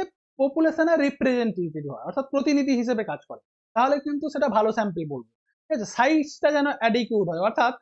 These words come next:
আমি ধরো, আহ, এক লাখ sample আছে, সেখান থেকে আমি দশ জন sample select করলাম, তাহলে এই সাইজটা কিন্তু অ্যাডিকিউট নয়। তাহলে একটা নির্দিষ্ট পরিমাণ size কিন্তু, যথাযথ sample size কিন্তু গুরুত্বপূর্ণ। অর্থাৎ দশ জনের ওপর test করে আমরা বলতে পারি না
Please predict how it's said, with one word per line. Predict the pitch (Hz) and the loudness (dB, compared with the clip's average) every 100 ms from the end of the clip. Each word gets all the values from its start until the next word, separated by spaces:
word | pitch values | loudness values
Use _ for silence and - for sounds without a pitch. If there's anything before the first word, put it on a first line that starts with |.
| - - | -16 -4
আমি | 233 269 294 311 _ - | 0 0 -2 -6 _ -2
ধরো, | 254 269 - _ | 0 0 -4 _
আহ, | 233 226 - | -6 -4 0
এক | 247 262 | 2 4
লাখ | 277 277 | 2 2
sample | 247 220 220 | 0 2 0
আছে, | 156 147 | -2 -6
সেখান | - 254 254 | -4 -2 0
থেকে | 262 | 0
আমি | 269 | 2
দশ | 247 233 | 2 2
জন | 208 233 | 2 0
sample | 226 208 202 | 0 -2 -4
select | 190 170 - | -4 -6 -8
করলাম, | 131 113 _ _ | -14 -14 _ _
তাহলে | 233 247 | -8 -2
এই | 285 320 | 2 2
সাইজটা | 302 262 269 311 | 2 0 2 0
কিন্তু | 262 277 294 | 2 2 4
অ্যাডিকিউট | 226 202 185 196 143 - | 2 2 0 -2 -4 -10
নয়। | - _ _ | -20 _ _
তাহলে | _ 233 | _ -2
একটা | 240 | 2
নির্দিষ্ট | 269 277 277 320 320 330 | 2 2 2 0 2 0
পরিমাণ | 311 302 294 294 | 0 0 0 -2
size | 277 240 262 | -2 -2 -2
কিন্তু, | - 226 190 | -2 -6 -4
যথাযথ | 196 208 277 269 277 269 - | -4 -2 0 0 -2 -4 -4
sample | - 226 226 240 | -4 -4 -4 -4
size | 233 233 - | -2 -4 -4
কিন্তু | 247 220 | -6 -4
গুরুত্বপূর্ণ। | 190 165 147 175 | -6 -6 -8 -6
অর্থাৎ | 226 254 - _ 185 | -6 -6 -12 _ -2
দশ | 233 254 247 | 0 0 0
জনের | 285 294 | 0 0
ওপর | 277 285 | 0 -2
test | 277 262 | -2 -2
করে | - 269 | -2 0
আমরা | 254 254 | 2 0
বলতে | 240 233 254 | 0 -2 0
পারি | 254 | 0
না | 220 | 0